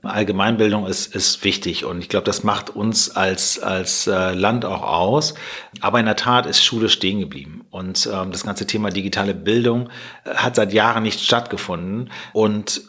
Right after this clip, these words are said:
ähm, das Erstaunliche ist, ich hab, ich hab letztes Jahr auf der Lehrerkonferenz in Berlin gesprochen, ich sollte zu den Skills in zwölf Jahren sprechen, ich hab gesagt, „Super, passt gut, mein Sohn ist gerade eingeschult worden,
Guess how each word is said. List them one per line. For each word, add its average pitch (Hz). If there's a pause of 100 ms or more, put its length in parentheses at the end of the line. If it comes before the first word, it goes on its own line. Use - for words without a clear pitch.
ähm, 101
das 101
Erstaunliche 120
ist, -
ich -
hab, -
ich -
hab 101
letztes 107
Jahr 101
auf 101
der 98
Lehrerkonferenz 104
in 98
Berlin 92
gesprochen, 110
ich 92
sollte 95
zu -
den 95
Skills 101
in 98
zwölf 95
Jahren 107
sprechen, 120
ich -
hab 101
gesagt, 90
„Super, 123
passt -
gut, 156
mein 110
Sohn 101
ist 98
gerade 95
eingeschult 151
worden, 143